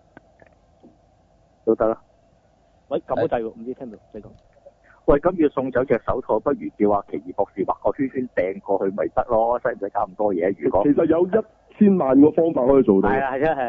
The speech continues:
Speaker 2: 啊，真係。
Speaker 1: 係。
Speaker 2: 唔係，我，我，我，我，我質疑唔係話喺個劇本上，而係你，你其實你個混戰你一定要各個，即係都好似之前你機場大戰啊，或者你復仇者一咁樣，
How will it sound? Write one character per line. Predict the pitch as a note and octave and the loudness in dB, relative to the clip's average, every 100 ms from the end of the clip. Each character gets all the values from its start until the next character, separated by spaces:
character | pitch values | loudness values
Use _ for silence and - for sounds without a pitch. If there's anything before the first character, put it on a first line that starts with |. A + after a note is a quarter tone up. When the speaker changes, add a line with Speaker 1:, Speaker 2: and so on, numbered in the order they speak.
| A#2 | -6
Speaker 2:
啊， | |
真 | B2+ D3 | -6 -6
係。 | A#2 B2+ | -4 -6
Speaker 1:
係。 | B2+ G#2+ - - C3+ F#2+ - - B2 | -8 -18 -18 -20 -18 -16 -16 -12 -4
Speaker 2:
唔 | |
係， | F3+ | 0
我， | F#3+ A3+ | 2 2
我， | G3+ | 2
我， | A#3 A#3 A3 | 2 0 0
我， | A#3+ A#3 | -2 -4
我 | |
質 | G#3 - D#4 - | -8 -4 -4 -4
疑 | C#3 | -10
唔 | C#3 | -6
係 | C3 C3+ | -2 0
話 | D3 | 0
喺 | E3 | -2
個 | F3 F3 | -4 -6
劇 | - C#3 - | -4 -6 -6
本 | E3 G3+ | -10 -6
上， | A2+ | -8
而 | G2+ - | -8 -12
係 | C#3 C#3+ D3+ D3+ | -8 -4 -4 -4
你， | F3 _ - E3+ | -6 _ -6 -6
你 | F#3+ | -6
其 | C3+ A2 | -14 -8
實 | E3+ | -8
你 | D3+ | -6
個 | E3 | -6
混 | C#3 | -6
戰 | E3 | -6
你 | F3 | -8
一 | |
定 | G3+ D3 | -6 -4
要 | C3 C3+ | -4 -2
各 | - C3+ | -2 -2
個， | - C3 B2 B2+ _ _ _ - | 0 0 0 -2 _ _ _ -2
即 | G#3 | 0
係 | E3+ | 0
都 | G#3 G3+ F#3 _ _ _ | -2 -2 -6 _ _ _
好 | - D#3+ | -8 -8
似 | G3+ D4+ C#3+ - | -6 -8 -8 -10
之 | C3 | -12
前 | A#2 G2+ | -12 -10
你 | A2+ C3+ C3+ | -6 -6 -4
機 | G3 | -4
場 | B2 | -4
大 | A2 G#2+ | -6 -6
戰 | B2 A#2+ | -6 -6
啊， | B2 A#2+ | -4 -4
或 | A2+ | -4
者 | D3 | -4
你 | D3+ C3 | -4 -6
復 | B2+ B2 | -6 -12
仇 | G2 | -10
者 | A2+ | -8
一 | |
咁 | C#3 C#3+ | -8 -8
樣， | A2+ A2+ | -12 -12